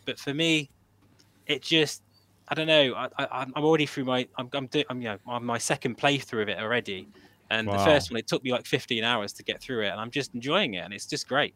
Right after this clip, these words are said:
Speaker 1: Love it.
Speaker 2: Nice,
Speaker 1: And I
Speaker 2: nice.
Speaker 1: didn't think I'd say that really <laughs> about that game, but I just, yeah, it's brilliant. Maybe
Speaker 2: Cool.
Speaker 1: Rainbow Reactor was another
Speaker 2: Yeah,
Speaker 1: one
Speaker 2: th-,
Speaker 1: for me.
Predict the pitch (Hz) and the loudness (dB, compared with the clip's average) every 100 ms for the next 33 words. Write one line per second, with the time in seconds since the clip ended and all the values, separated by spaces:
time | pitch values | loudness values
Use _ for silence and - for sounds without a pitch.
0 | _ 120 131 90 - _ _ _ _ _ | _ -8 -6 -6 -10 _ _ _ _ _
1 | 98 104 95 - - _ 101 101 123 143 | -2 0 0 -4 -12 _ -2 2 2 0
2 | 131 131 120 - 127 117 85 98 104 113 | -4 -4 -2 0 0 -2 -4 -4 -4 4
3 | - 180 170 131 147 131 120 127 147 147 | 8 8 8 2 -2 -2 -2 -4 -4 -6
4 | 139 _ _ 147 202 - - _ 160 135 | -12 _ _ -4 -4 -6 -20 _ 0 0
5 | 110 - - 254 254 185 90 - 160 202 | -4 -14 4 6 8 6 4 2 8 8
6 | 208 190 160 151 151 - - 131 127 131 | 12 10 12 8 8 6 6 6 6 2
7 | 123 120 117 110 127 127 135 | 4 6 6 2 2 4 2